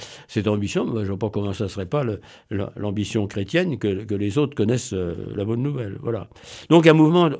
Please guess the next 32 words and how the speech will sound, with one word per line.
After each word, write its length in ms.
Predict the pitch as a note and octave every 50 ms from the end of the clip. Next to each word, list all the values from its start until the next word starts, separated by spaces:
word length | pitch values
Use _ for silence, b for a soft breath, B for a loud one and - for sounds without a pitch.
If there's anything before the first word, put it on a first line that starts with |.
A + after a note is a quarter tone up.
| - - - -
militant 560 | - A2+ A#2 C3 B2 A2+ G2+ G#2 - C#3 C#3
très, 320 | C#3 - - B2 A2+ G#2+ - B B B
très 220 | - B2+ C3 B2+
intense. 640 | D3+ D3+ D3 D3 - A#3 G#3+ F#3 D3 A#2+ - - G2
Bon. 160 | F#2+ E2 - - _ _ b b b b b b b b b b b b b b b b b b _ -
Quant, 260 | F3+ F3+ F3 C#3 B2 -
euh, 320 | C#3 B2+ A#2+ A2+ A2 A2 - -
aux 480 | A#2+ A2 G#2+ G#2+ G#2 G2+ G2+ G2 G2 F#2+
scouts, 580 | - - - - A#3 C#4 D#4 - - - - _ _ _ _ _ _ _ -
alors, 380 | A#2 A#2 B2+ B2 A#2+ A#2+ -
le 100 | C#3 C#3+
mouvement 380 | F3+ G3+ F#3 G3+ A#3 G#3+ G3+ F3 D3 -
en 160 | - D3 C#3 C3
France 300 | C3 - B3+ C4+ - F3+
n'était 200 | D#3 B2+ D#3+ D#3
pas 160 | - D#3+ D3+
non 160 | D3 D3+ D#3+
plus 240 | D3+ - B3 G#3+ F3
tellement, 380 | - G3 F#3 E3+ F3 F3+ F3
tellement 500 | F3 E3 C#3+ C3 B2+ B2 B2 A#2+ - B2
ancien, 520 | A#2+ B2+ B2+ - - A3 A#3+ C#4 D4 D4+ C4+
parce 140 | F#3 C3 -
que 60 | A2+
vous 140 | A2+ G#2 G#2
savez 260 | G2 A2+ G#2+ A2 G2+
que 120 | F#2+ G2+ F#2 - B B B B B B B
il 100 | - F#2+
n'est, 140 | G2 G#2 - -
c'est 160 | - - G2+
pas 240 | F#2 - A#2 G#2+ G2 F#2+ -
à 80 | - G2+
l'origine 460 | G2 G2 G2+ G#2 F#2 - A2+ G#2